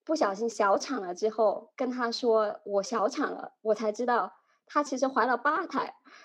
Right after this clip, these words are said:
其中有一胎是，是小产了，因为是小产了，她都没跟我提过。然后我就在想，一个女性十年的黄金时光，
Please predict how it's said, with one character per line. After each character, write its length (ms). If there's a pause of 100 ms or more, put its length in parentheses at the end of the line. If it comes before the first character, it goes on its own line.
(520)
其 160
中 140
有 180
一 20
胎 240
是， 320
是 160
小 240
产 220
了， 180 (140)
因 80
为 100
是 140
小 180
产 160
了， 80
她 120
都 80
没 100
跟 100
我 60
提 260
过。 220 (260)
然 140
后 60
我 80
就 100
在 100
想， 220 (220)
一 120
个 80
女 160
性 220
十 240
年 140
的 60
黄 220
金 160
时 220
光， 260